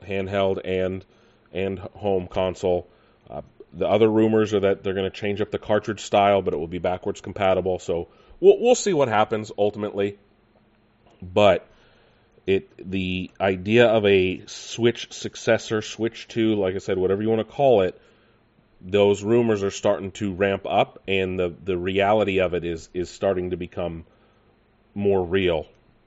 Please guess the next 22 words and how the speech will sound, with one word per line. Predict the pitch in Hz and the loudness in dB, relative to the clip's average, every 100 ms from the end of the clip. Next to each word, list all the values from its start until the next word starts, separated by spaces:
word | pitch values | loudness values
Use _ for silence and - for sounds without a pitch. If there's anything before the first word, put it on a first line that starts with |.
| _ - - | _ -20 -18
uh, | 87 - 78 78 78 80 - 58 - - | -14 -10 -8 -8 -8 -10 -14 -16 -18 -16
for | - 90 | -4 -2
lack | 87 - | 0 -2
of | 87 | -6
a | 82 | -4
better | 82 80 | -6 -6
phrase, | - 82 78 78 - _ - | -4 -4 -4 -10 -16 _ -12
in | 80 80 | -10 -8
terms | - 80 80 | -6 -8 -8
of | 80 | -8
that. | 80 76 _ _ _ _ _ _ _ - _ _ - | -8 -10 _ _ _ _ _ _ _ -20 _ _ -18
Square | - 151 175 180 | -6 2 4 6
Enix, | 143 98 - - - - - _ _ _ _ - | 6 4 -2 -14 -14 -20 -20 _ _ _ _ -4
uh, | 113 113 | 2 2
has | 107 135 135 | 2 0 0
announced | 139 120 135 - - | 2 2 0 -2 -6
they | 113 113 | -4 -2
have | 104 | -2
no | 104 123 170 | 2 4 4
plans | - 107 95 95 92 - - | 0 0 0 -2 -8 -18 -10
to | 117 | -6
make | 107 101 95 - | 0 0 0 -4